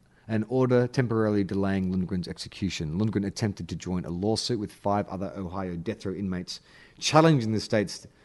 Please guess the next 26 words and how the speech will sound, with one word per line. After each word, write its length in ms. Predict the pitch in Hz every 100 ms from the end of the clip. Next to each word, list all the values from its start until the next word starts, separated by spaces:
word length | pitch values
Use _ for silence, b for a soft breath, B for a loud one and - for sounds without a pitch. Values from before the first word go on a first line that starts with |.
| - _ _ - 98 82
death 280 | 120 -
penalty 340 | - 104 92 92
law. 240 | 87 82 104
All 120 | 151
right. 200 | 120 92 - - _ _ _ -
Fuck 440 | - - 156 127 -
you, 160 | 104
pussy. 540 | - 104 90 90 87 - b b b
You're 300 | - 175 233
the 100 | 226
one 580 | 208 202 190 185 170 147 b b
who's 160 | 151 135
gone 280 | 165 165 160
around 380 | 160 151 151 139
talking 280 | 147 135
about 240 | 139 139 147
your 200 | 139 139
mate 260 | 135 135
Jesus 560 | 123 120 120 110 120 107
and 120 | 120
the 140 | 123 123
afterlife 680 | 120 113 120 113 110 110
and 160 | 110 107
blah, 220 | 120 117
blah, 260 | 101 113 110
blah. 400 | 101 113 104